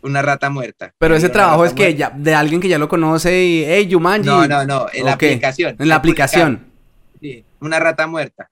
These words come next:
Speaker 1: o enterrar a mi perro. Doscientos
Speaker 2: ¿Verdad?
Speaker 1: dólares. Cosas bobas,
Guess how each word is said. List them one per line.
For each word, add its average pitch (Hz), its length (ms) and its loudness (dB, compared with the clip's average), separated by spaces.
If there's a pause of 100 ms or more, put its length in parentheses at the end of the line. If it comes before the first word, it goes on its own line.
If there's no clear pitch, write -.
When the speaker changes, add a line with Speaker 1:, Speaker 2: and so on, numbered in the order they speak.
(120)
Speaker 1:
o 135 80 -8
enterrar 139 380 -4
a 156 60 -2
mi 143 120 -8
perro. 131 500 -10 (840)
Doscientos 120 400 -6
Speaker 2:
¿Verdad? 139 160 -2
Speaker 1:
dólares. 107 380 -12 (840)
Cosas 175 400 0
bobas, 131 680 -4